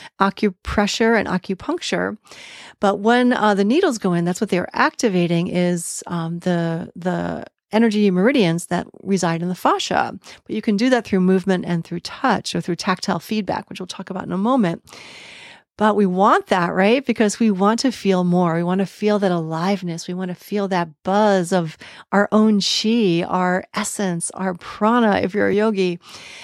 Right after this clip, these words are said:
And we have a lot, I mean, a lot of pelvic prana that goes dormant. And this is even, like, people I know who've done yoga for decades. If they haven't really worked with the pelvic floor in a conscious way that's focused on flow and pleasure,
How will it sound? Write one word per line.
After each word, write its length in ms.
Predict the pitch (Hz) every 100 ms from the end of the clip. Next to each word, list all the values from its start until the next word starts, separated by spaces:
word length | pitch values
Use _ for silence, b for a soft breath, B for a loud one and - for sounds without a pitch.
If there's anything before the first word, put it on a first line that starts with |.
| -
And 200 | 202 202
we 100 | 208
have 240 | 196 214
a 80 | 190
lot, 640 | 180 180 196 208 - - -
I 120 | 185
mean, 200 | 185 180
a 140 | 170
lot 340 | 165 196 220 214
of 180 | 190 -
pelvic 440 | - 190 180 -
prana 440 | - 208 208 190
that 160 | 175 180
goes 260 | 196 185 160
dormant. 600 | 185 196 185 - - - -
And 260 | 190 175
this 200 | 190 220
is 160 | 226 190
even, 180 | 202 185
like, 160 | 180
people 320 | - 226 220 208
I 60 |
know 180 | 196 196
who've 100 | 185
done 200 | 185 180
yoga 420 | 202 220 202 175 B B B B
for 180 | - 190 -
decades. 560 | 208 226 - 196 160 175
If 100 | 175
they 100 | 190
haven't 300 | 185 240 226
really 220 | 220 202
worked 180 | 190 190
with 100 | 185
the 60 |
pelvic 400 | 175 - 180 180
floor 540 | - - 277 277 180 175 B B B -
in 100 | 196
a 80 | 180
conscious 560 | - 220 233 233 -
way 460 | 208 202 233 339 -
that's 240 | 208 190
focused 420 | - 202 214 226 -
on 140 | 180
flow 640 | - - - 180 196 269
and 260 | 269 190 175
pleasure, 560 | - 175 180 233 302